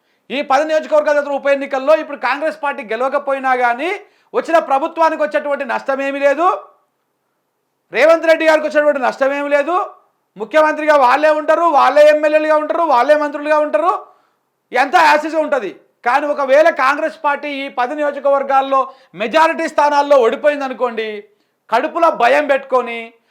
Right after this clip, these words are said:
"అరే జనం అప్పుడే తిరగబడతా ఉన్నారు, పది నెలల సమయంలోనే తీవ్రమైనటువంటి వ్యతిరేకత వచ్చింది" అని చెప్పేసి హండ్రెడ్ పర్సెంట్ ప్రజల నుంచి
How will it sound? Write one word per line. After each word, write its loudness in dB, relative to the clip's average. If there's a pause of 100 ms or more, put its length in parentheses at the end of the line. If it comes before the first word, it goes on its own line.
(120)
"అరే 4
జనం 0
అప్పుడే 4
తిరగబడతా 2
ఉన్నారు, -2 (300)
పది 2
నెలల 2
సమయంలోనే 2
తీవ్రమైనటువంటి -2
వ్యతిరేకత -4
వచ్చింది" -6 (300)
అని -2
చెప్పేసి -6 (300)
హండ్రెడ్ 2
పర్సెంట్ -2 (560)
ప్రజల 0
నుంచి -8